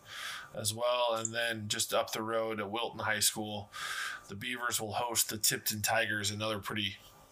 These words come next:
pretty involved rivalry. Uh, that's,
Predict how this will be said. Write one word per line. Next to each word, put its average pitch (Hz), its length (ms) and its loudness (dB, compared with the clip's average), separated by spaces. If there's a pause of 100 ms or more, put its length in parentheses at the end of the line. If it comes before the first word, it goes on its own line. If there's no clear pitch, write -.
pretty 175 320 0
involved 113 480 2
rivalry. 104 640 2 (500)
Uh, 101 360 6 (920)
that's, - 680 6